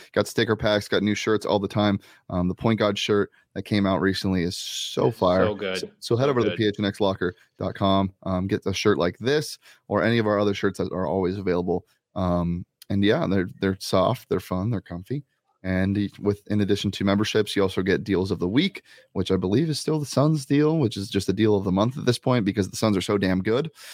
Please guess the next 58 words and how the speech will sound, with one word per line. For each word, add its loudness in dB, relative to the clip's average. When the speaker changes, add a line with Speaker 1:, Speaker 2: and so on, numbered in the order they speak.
Speaker 1:
Um, 2
so -2
yeah, 2
Speaker 2:
Might 0
as -2
well 0
Speaker 1:
head 2
over 0
Speaker 2:
make 0
Speaker 1:
to 2
Speaker 2:
it 2
the, -6
the -6
deal 2
of -2
the -2
Speaker 1:
go 2
P 0
H -2
N 0
X 0
dot 2
com 0
Speaker 2:
year. -2
Am -6
I -6
Speaker 1:
and, -4
Speaker 2:
right? -2
Speaker 1:
yeah, 2
and 2
become 0
a 2
member 2
and -2
talk 0
with 0
us 2
in 4
the 2
Discord. 2
Get 2
a 2
bunch 0
of -2
great 0
perks 0
when -2
you -2
become -2
a 0
member 0
and -2
join -2
the -12
P 2
H 2
N 4
X 0